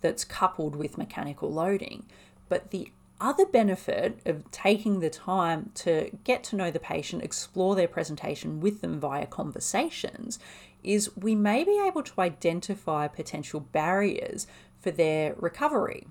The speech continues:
that may impede their recovery. And what I'm talking to here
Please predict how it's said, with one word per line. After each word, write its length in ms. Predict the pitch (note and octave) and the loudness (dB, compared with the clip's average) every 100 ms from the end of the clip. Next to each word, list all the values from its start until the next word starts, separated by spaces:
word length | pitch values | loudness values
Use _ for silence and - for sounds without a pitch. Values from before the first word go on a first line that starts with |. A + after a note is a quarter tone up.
| - - | -18 -8
that 220 | D#3 - | -2 0
may 160 | D#3+ D#3 | 0 -2
impede 400 | D#3+ - A#3+ G3 | -6 -2 -2 0
their 140 | E3 | 0
recovery. 500 | D3+ - - - - - | -2 -4 -8 -8 -6 -6
And 100 | E3 | -2
what 140 | F3+ | -2
I'm 100 | F3 | -4
talking 500 | - E3 - D#3+ D#3 | -2 -4 -4 -6 -6
to 160 | - - | -8 -10
here 480 | - F#4+ E4 - | -6 -2 -2 -2